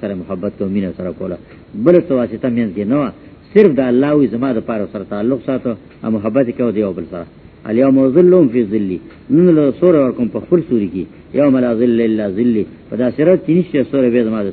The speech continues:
سورې نه، بې د عرش سورې نه بل سوره نه کنه، زه له خپل سوره ورکوم،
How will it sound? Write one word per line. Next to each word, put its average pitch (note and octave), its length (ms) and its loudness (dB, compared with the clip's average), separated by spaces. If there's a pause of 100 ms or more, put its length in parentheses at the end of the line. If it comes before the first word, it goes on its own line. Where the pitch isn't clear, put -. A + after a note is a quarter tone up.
سورې G2+ 120 -6
نه، G2 100 -8
بې C#3+ 180 0
د C3+ 40 0
عرش C3+ 400 -4
سورې D3+ 180 0
نه C#3+ 80 -2
بل C#3 160 -4
سوره D3 200 -2
نه D#3 140 -2
کنه، F#2 220 -8 (300)
زه C3 160 0
له A#2+ 80 0
خپل B2 260 -4
سوره D3 240 0
ورکوم، F2 260 -8